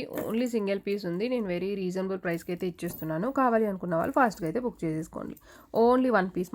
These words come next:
మాత్రమే ఉంది ఇది వచ్చేసి. And ఇలా ఫ్లవర్ డిజైన్ తోటి వస్తుందన్నమాట. లాంగ్ హారం and పెండెంట్ వచ్చేసి మనకి ఇలా వచ్చేసి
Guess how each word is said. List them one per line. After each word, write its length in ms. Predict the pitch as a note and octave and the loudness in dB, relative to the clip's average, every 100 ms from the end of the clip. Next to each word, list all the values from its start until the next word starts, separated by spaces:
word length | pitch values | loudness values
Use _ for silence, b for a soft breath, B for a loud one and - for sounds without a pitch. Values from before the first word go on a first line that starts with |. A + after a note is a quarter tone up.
| D#3 | -4
మాత్రమే 380 | C#3+ - F3+ | -4 -6 -4
ఉంది 240 | F3 D#3 E3 | -2 -4 -6
ఇది 120 | E3 | -6
వచ్చేసి. 420 | D3+ - D#3+ C#4+ G#4+ - _ - - b b b - _ - | -6 -4 -2 0 -2 -4 _ -20 -20 b b b -20 _ 0
And 240 | A3+ A#3 A3+ | 4 4 6
ఇలా 200 | G#3+ G#3+ | 6 6
ఫ్లవర్ 420 | G#3+ G#3 G#3 A3 | 6 6 8 8
డిజైన్ 360 | A3 G#3 G#3 G3+ | 6 4 4 4
తోటి 220 | G3+ G3+ | 0 2
వస్తుందన్నమాట. 640 | F#3+ - F3+ E3+ E3 E3+ A3+ | -2 -2 0 2 0 2 2
లాంగ్ 240 | G#3 F3+ F#3+ | 4 2 0
హారం 360 | F#3+ F#3 C#4+ B4 - | 2 4 4 2 0
and 160 | B3+ A#3 | 0 2
పెండెంట్ 360 | G#3 G3 G3+ | 2 2 0
వచ్చేసి 300 | G3 G3+ G#3 | -2 -2 -4
మనకి 260 | G3 F3 F3+ | -4 -4 -2
ఇలా 120 | F3 | -2
వచ్చేసి 380 | E3+ - F#3+ E4 | -2 -4 -2 -2